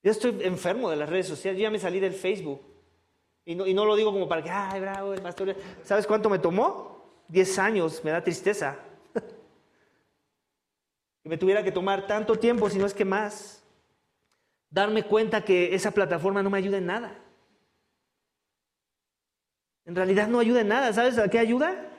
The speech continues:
A que nos engañemos de pensar que estamos conectando con las personas cuando eso no es verdad. Que nos engañemos a pensar de que estamos al pendiente de los demás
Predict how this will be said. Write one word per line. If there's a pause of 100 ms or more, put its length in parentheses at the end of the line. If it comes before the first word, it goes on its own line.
(200)
A
que
nos
engañemos
de
pensar
que
estamos
conectando
con
las
personas (280)
cuando
eso
no
es
verdad. (1700)
Que
nos
engañemos
a
pensar
de
que
estamos
al
pendiente
de
los
demás